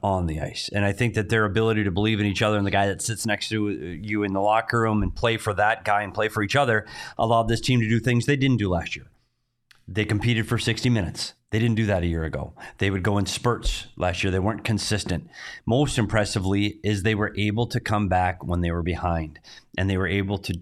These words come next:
to, um, be, be, could be two, three. Even last night we saw four one. But they didn't quit.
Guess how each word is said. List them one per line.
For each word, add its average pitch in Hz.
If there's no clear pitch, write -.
to, 85
um, 85
be, 73
be, 87
could 90
be 95
two, 113
three. 110
Even 117
last 123
night 113
we 110
saw 120
four 120
one. 113
But 110
they 123
didn't 131
quit. 92